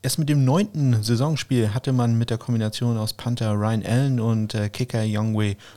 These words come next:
Koo eine, ähm, ja, Kombination gefunden, die den Rest der Saison durchgespielt hat. Davor war es ganz schön chaotisch.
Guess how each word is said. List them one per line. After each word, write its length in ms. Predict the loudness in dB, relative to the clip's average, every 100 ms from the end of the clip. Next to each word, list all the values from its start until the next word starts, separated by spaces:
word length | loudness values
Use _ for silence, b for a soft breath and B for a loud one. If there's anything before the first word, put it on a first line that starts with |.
| _
Koo 300 | -4 0 0 B B B -2
eine, 460 | 2 4 4 2 2
ähm, 440 | 2 2 0 -2 -6
ja, 140 | -6
Kombination 560 | -2 0 -2 -2 -2 -2
gefunden, 800 | -2 0 0 2 2 2 0 -2
die 160 | -2
den 240 | 0 0 0
Rest 280 | -2 -2
der 100 | -4
Saison 520 | -2 -4 -4 0 0 2
durchgespielt 680 | 0 0 -4 -2 -4 -2
hat. 160 | -4 -4 B B -6
Davor 420 | -4 0 0 2
war 120 | 0
es 200 | 0 -2
ganz 240 | 0 0 2
schön 320 | 0 0 -2
chaotisch. 800 | -4 0 2 2 2 -4 -4